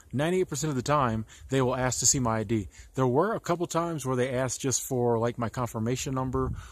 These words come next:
or, um, just, like, my, you can put in, like, a little password, uh, that you can use, um, and they asked for that one time, I think. But, and I think that was just people being lazy, uh, employees being lazy. Majority of the time, ninety-eight percent of the time,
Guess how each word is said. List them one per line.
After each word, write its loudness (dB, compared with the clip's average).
or, 2
um, 2
just, 0
like, -2
my, -4
you -4
can -2
put 2
in, 2
like, 2
a -2
little 0
password, 0
uh, 2
that -2
you 0
can 0
use, 2
um, -2
and 0
they 4
asked 2
for 0
that 0
one -2
time, 0
I 0
think. -2
But, 4
and 0
I 2
think -2
that 2
was 2
just -2
people -2
being -2
lazy, -2
uh, -2
employees -2
being -4
lazy. 0
Majority 2
of 0
the -2
time, -2
ninety-eight -2
percent -6
of -2
the -2
time, -2